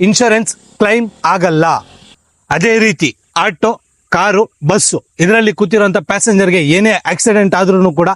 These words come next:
ಅದರ ಸಂಪೂರ್ಣ ಜವಾಬ್ದಾರಿ ಇನ್ಶೂರೆನ್ಸ್ ಕಂಪನಿ ನೋಡ್ಕೊಳ್ಳುತ್ತೆ. ಯಾವ ರೀತಿ ಅಂತಂದ್ರೆ ಸರ್ಕಾರನು ಹೆಲ್ಪ್ ಮಾಡುತ್ತೆ. ಈ ಗಾಡೀಲಿ ಕೂತಾಗ ಯಾರಿಗಾದ್ರೂ ಆಕ್ಸಿಡೆಂಟ್ ಆದ್ರೆ ಅವರಿಗೆ ಸರ್ಕಾರದ ಕಡೆಯಿಂದ ಸೌಲಭ್ಯ ಸಿಗುತ್ತೆ, ಇನ್ಶೂರೆನ್ಸ್ ಕೂಡ ಕ್ಲೈಮ್ ಆಗುತ್ತೆ.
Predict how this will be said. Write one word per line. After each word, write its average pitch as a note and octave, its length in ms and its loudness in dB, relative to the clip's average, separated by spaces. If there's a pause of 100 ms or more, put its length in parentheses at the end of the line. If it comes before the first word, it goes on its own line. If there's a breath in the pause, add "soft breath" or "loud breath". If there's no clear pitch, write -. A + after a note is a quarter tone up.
(280 soft breath)
ಅದರ G3 200 2
ಸಂಪೂರ್ಣ G3+ 440 0
ಜವಾಬ್ದಾರಿ F#3 600 0 (260 soft breath)
ಇನ್ಶೂರೆನ್ಸ್ G#3+ 580 0
ಕಂಪನಿ G3+ 360 -2
ನೋಡ್ಕೊಳ್ಳುತ್ತೆ. E3 920 -2
ಯಾವ E3+ 120 0
ರೀತಿ A3+ 200 0
ಅಂತಂದ್ರೆ G3+ 280 2
ಸರ್ಕಾರನು G#3+ 640 0
ಹೆಲ್ಪ್ G#3 500 -2
ಮಾಡುತ್ತೆ. D#3+ 720 -4
ಈ G3 100 2
ಗಾಡೀಲಿ A3 400 2
ಕೂತಾಗ G#3 320 0
ಯಾರಿಗಾದ್ರೂ F#3+ 480 0
ಆಕ್ಸಿಡೆಂಟ್ F3 480 0
ಆದ್ರೆ D3+ 560 -4 (120)
ಅವರಿಗೆ F#3+ 600 -2
ಸರ್ಕಾರದ G3+ 580 0
ಕಡೆಯಿಂದ E3+ 340 0 (340 soft breath)
ಸೌಲಭ್ಯ G3+ 540 0
ಸಿಗುತ್ತೆ, F#3+ 560 -2 (100)
ಇನ್ಶೂರೆನ್ಸ್ G#3+ 540 0
ಕೂಡ F#3 180 0 (400 soft breath)
ಕ್ಲೈಮ್ A3 300 0 (180)
ಆಗುತ್ತೆ. E3 540 -4